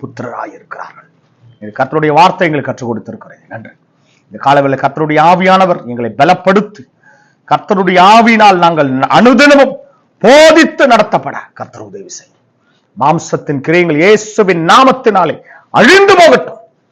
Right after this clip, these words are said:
கர்த்தருடைய ஆவியானவரின் பலன் ஒவ்வொரு பிள்ளைகளுக்குள்ளும் ஆளுகை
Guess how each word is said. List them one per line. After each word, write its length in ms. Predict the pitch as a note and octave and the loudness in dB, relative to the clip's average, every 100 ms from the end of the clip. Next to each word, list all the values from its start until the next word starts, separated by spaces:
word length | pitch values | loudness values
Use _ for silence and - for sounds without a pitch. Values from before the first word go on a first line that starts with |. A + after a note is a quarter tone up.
| _ _ | _ _
கர்த்தருடைய 360 | A2 - B2 B2+ D3 | -14 -6 -2 0 2
ஆவியானவரின் 580 | E3+ D#3+ D#3 D3 B2+ B2 G#2+ | 2 2 0 0 -2 -4 -6
பலன் 180 | F#2+ - G#2 | -8 -12 -10
ஒவ்வொரு 240 | B2 C3 B2 | -6 -4 -6
பிள்ளைகளுக்குள்ளும் 640 | - B2+ A#2 A2 - F#2 - | -4 -4 -4 -8 -12 -16 -12
ஆளுகை 280 | G#2 F#2+ E2 | -14 -14 -18